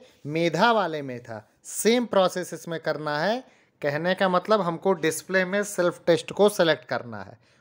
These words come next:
और पासवर्ड अगर मांग रहा है तो by default वन टू थ्री फ़ोर फ़ाइव ही पासवर्ड होता है। और उसके बाद हम एयर ब्रेक सेल्फ टेस्ट को सिलेक्ट करेंगे।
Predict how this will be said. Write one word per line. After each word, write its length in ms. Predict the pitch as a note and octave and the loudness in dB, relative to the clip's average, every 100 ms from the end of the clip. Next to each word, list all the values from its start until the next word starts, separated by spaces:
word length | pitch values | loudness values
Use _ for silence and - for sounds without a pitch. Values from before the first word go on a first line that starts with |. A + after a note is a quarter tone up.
| - | -2
और 200 | C#3+ - | 0 2
पासवर्ड 480 | C#3+ D3 C#3+ F#3+ G3+ | 6 6 4 2 2
अगर 180 | F#3 F3+ | 0 -2
मांग 260 | E3 D#3 D3+ | -2 -6 -4
रहा 280 | D3 D3 | -4 -2
है 60 | E3+ | -2
तो 120 | F#3 | -4
by 160 | C#3+ D3+ D3+ | -2 0 0
default 420 | C#3+ D3 D#3 A#3 - _ _ _ | -2 2 2 0 -6 _ _ _
वन 240 | C3 D#3+ F3 | -2 -2 0
टू 180 | F3+ F3 | -2 -4
थ्री 220 | - F3+ | -4 -4
फ़ोर 240 | E3+ E3+ D#3+ | -2 0 0
फ़ाइव 320 | - D3+ C#3+ | 2 2 2
ही 200 | D3 C4 D4 - - - - | 0 -2 -2 -10 -20 -10 0
पासवर्ड 440 | C#3+ C#3 C#3 B2+ | 0 0 -4 -4
होता 280 | A2+ A2 G2+ | -6 -10 -10
है। 160 | G2 G#2+ _ _ _ _ _ _ - | -12 -18 _ _ _ _ _ _ 0
और 180 | C#3+ D3+ | 4 6
उसके 300 | D#3+ - G3+ | 4 4 6
बाद 260 | F3 F3+ F#3+ | 6 4 2
हम 160 | F3 D#3+ | -4 -6
एयर 140 | D#3+ | -6
ब्रेक 200 | D#3 D#3 | -8 -8
सेल्फ 240 | - D3 D#3+ | -8 -8 -8
टेस्ट 200 | C#3+ - | -10 -6
को 160 | G#3+ | -6
सिलेक्ट 360 | A#3 D3 D3 D3 | -4 -4 -4 -2
करेंगे। 400 | F3 F3+ F#3+ | 0 0 0